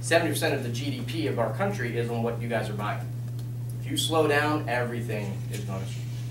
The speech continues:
get screwed up because we are supporting Apple and Amazon. Um, you know, you're writing a check to Comcast and Verizon. That's all,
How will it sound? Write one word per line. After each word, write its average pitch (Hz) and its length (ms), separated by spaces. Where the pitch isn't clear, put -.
get - 220
screwed 107 240
up 98 140
because 110 500
we - 180
are 117 240
supporting 113 760
Apple - 460
and - 180
Amazon. 101 580
Um, 101 420
you 113 100
know, 110 80
you're 120 100
writing 117 220
a 107 40
check - 300
to - 60
Comcast 107 720
and 104 120
Verizon. 107 480
That's 120 340
all, 123 480